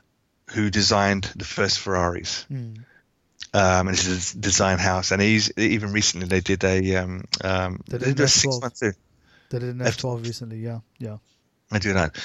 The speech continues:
Speaker 1: So, uh, a very good friend of mine is one of the world's experts on the, um, on Touring, the company,
Speaker 2: Mm-hmm.
Speaker 1: uh, got access to the factory and so forth. Um,
Speaker 2: Okay.
Speaker 1: I've got an episode which should be on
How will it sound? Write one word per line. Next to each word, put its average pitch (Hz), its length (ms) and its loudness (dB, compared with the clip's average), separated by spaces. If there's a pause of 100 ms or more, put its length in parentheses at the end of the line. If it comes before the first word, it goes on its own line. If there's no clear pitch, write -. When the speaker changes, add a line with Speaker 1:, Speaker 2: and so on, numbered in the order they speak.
(220)
Speaker 1:
So, 110 500 4
uh, 104 420 2
a 107 100 2
very 123 200 2
good 113 140 -4
friend 113 220 -2
of 104 60 -2
mine 95 240 -2
is 98 200 -4
one 101 140 -4
of 98 60 -4
the 98 80 -2
world's 98 220 2
experts 95 500 -2
on 92 140 -8
the, 92 280 -2
um, 87 260 -6 (920)
on 98 120 -8
Touring, 92 440 -2
the - 80 -2
company, 104 460 0 (100)
Speaker 2:
Mm-hmm. 131 240 -4 (200)
Speaker 1:
uh, 101 100 0 (180)
got 87 120 4
access 95 400 0
to - 40 -20
the 92 80 -14
factory 87 440 -6
and 85 80 -10
so 85 180 -8
forth. - 440 -12
Um, 92 360 0
Speaker 2:
Okay. 104 120 -8 (640)
Speaker 1:
I've 101 160 4
got 107 100 2
an 104 100 4
episode 104 500 0
which 98 120 -6
should - 140 -6
be 98 160 -4
on 95 360 -4